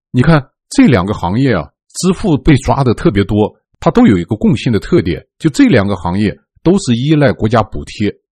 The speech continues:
而且呢，它的成果审核是极度封闭的领域。既然不透明，既然是封闭，它就非常容易产生腐败。特别是疫苗、军工这两个行业啊，为了政治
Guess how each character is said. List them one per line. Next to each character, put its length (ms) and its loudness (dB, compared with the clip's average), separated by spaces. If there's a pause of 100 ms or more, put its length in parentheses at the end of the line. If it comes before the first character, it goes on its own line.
而 200 4
且 220 -2
呢， 120 -2
它 180 -6
的 80 0 (140)
成 180 -2
果 220 -2 (400)
审 100 4 (120)
核 280 -4 (300)
是 320 -4
极 380 -2
度 160 -2
封 320 0
闭 120 2
的 120 0
领 140 -4
域。 300 -12 (200)
既 160 0
然 200 2
不 140 -4
透 120 -8 (180)
明， 280 -4 (240)
既 160 -2
然 220 2
是 180 -10
封 280 0
闭， 320 -4 (200)
它 140 -6
就 100 -2
非 220 -2 (240)
常 160 0
容 160 -4
易 100 -2 (120)
产 160 -6
生 240 -10
腐 260 -18
败。 160 -10 (240)
特 160 -2
别 160 2
是 380 -6 (180)
疫 240 0
苗、 220 0 (440)
军 280 0
工 140 0 (340)
这 200 2
两 140 0
个 80 -2
行 260 -6
业 160 -2
啊， 140 -6 (240)
为 240 2
了 140 2
政 240 0
治 100 -6